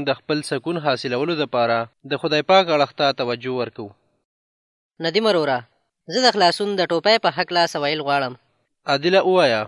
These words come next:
Speaker 2: یو سپایي د خپل سر د بچ کولو دپاره په سر باندې ټوپۍ په سروي. دا په عام طور باندې د اوسپنې نه جوړوي. د خلاصون د ټوپۍ مطلب دی یقین.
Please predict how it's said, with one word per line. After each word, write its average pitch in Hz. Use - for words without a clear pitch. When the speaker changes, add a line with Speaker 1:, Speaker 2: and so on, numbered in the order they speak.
Speaker 2:
یو 165
سپایي 185
د 180
خپل 190
سر 185
د 170
بچ 147
کولو 175
دپاره 151
په 151
سر 175
باندې 160
ټوپۍ 156
په 147
سروي. 127
دا 208
په 233
عام 202
طور 196
باندې 175
د 160
اوسپنې 165
نه 156
جوړوي. 120
د 151
خلاصون 180
د 185
ټوپۍ 170
مطلب 175
دی 147
یقین. 147